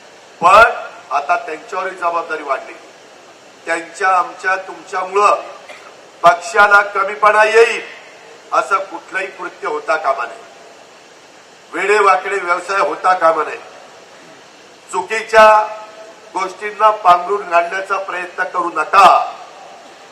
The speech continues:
ज्यांच्यावर अन्याय होईल त्या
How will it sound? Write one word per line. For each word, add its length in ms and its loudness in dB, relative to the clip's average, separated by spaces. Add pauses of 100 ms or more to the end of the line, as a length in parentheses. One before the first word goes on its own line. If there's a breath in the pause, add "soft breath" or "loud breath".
(320)
ज्यांच्यावर 440 2
अन्याय 360 4
होईल 280 2 (840)
त्या 240 10